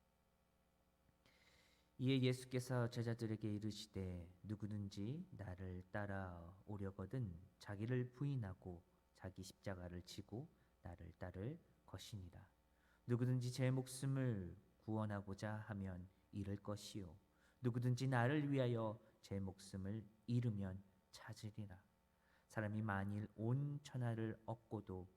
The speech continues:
제 목숨을 잃으면 무엇이 유익하리요? 사람이 무엇을 주고 제 목숨과 바꾸겠느냐? 인자가 아버지의 영광으로 그 천사들과 함께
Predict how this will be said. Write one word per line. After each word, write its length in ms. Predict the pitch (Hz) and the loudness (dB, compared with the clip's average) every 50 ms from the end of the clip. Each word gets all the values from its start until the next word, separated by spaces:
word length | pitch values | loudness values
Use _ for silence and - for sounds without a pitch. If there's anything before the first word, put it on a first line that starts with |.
| _ _ - | _ _ -10
제 140 | - 101 98 | -8 -6 -6
목숨을 640 | 95 92 - - - - - 98 95 95 92 90 - _ | -6 -6 -10 -12 -14 -12 -8 -6 -6 -6 -6 -8 -10 _
잃으면 460 | - 117 113 113 98 95 98 98 95 92 - - - _ _ _ _ _ | -4 -4 -2 -2 -4 -4 -4 -4 -4 -6 -10 -18 -20 _ _ _ _ _
무엇이 800 | 107 107 110 117 120 123 127 - - 120 123 120 113 107 101 - | -4 0 4 6 6 6 4 2 -2 -6 -4 -4 -4 -4 -6 -6
유익하리요? 760 | - 113 120 120 113 - - - - 90 90 85 85 82 85 90 - _ _ _ _ _ _ _ _ _ _ _ _ _ | -2 0 0 0 0 -2 -6 -16 -14 -12 -10 -10 -8 -10 -10 -12 -16 _ _ _ _ _ _ _ _ _ _ _ _ _
사람이 340 | - - 101 98 101 101 104 | -2 0 2 2 2 0 0
무엇을 880 | 107 101 104 107 110 110 110 113 113 110 110 - 110 107 104 104 104 98 | 0 -2 0 0 2 2 2 0 0 -4 -4 -4 -2 -2 -2 -2 -4 -6
주고 420 | - - - - - 92 87 85 87 - _ _ | -8 -12 -14 -12 -10 -10 -10 -10 -12 -16 _ _
제 260 | - - 110 110 117 | -12 -8 -6 -4 -4
목숨과 720 | 117 117 123 120 - - - 120 113 110 - 107 104 104 104 - | -2 -2 -4 -4 -6 -6 -6 -6 -4 -4 -4 -6 -8 -8 -12 -14
바꾸겠느냐? 720 | - - - _ - 107 101 - 104 101 98 95 90 90 90 92 - - _ _ _ _ _ _ _ _ _ _ - - _ - | -16 -16 -16 _ -12 -10 -8 -6 -8 -8 -8 -10 -12 -12 -14 -14 -16 -20 _ _ _ _ _ _ _ _ _ _ -20 -18 _ -4
인자가 580 | 113 113 110 113 107 - 104 104 101 101 101 - - - _ _ _ _ _ _ _ _ _ _ _ | -2 0 0 0 0 0 0 -2 -2 -2 -6 -8 -14 -20 _ _ _ _ _ _ _ _ _ _ _
아버지의 520 | - 113 113 117 120 120 123 127 127 127 | 2 4 4 6 4 4 4 4 4 6
영광으로 800 | 123 123 131 139 139 139 143 139 131 123 120 120 117 117 117 117 | 6 6 4 4 4 4 4 4 4 4 4 4 2 2 2 0
그 200 | - - 117 117 - | 0 0 0 0 -2
천사들과 880 | - - 135 127 123 123 127 120 110 - 107 101 92 - 98 98 98 | -4 -4 -2 -2 -2 -2 -2 -2 -2 -2 -2 -4 -4 -2 -2 -2 -2
함께 720 | 92 - - - 147 143 139 - - - 123 120 110 101 | -4 -6 -8 -6 -6 -6 -6 -6 -4 -2 -2 0 -2 -4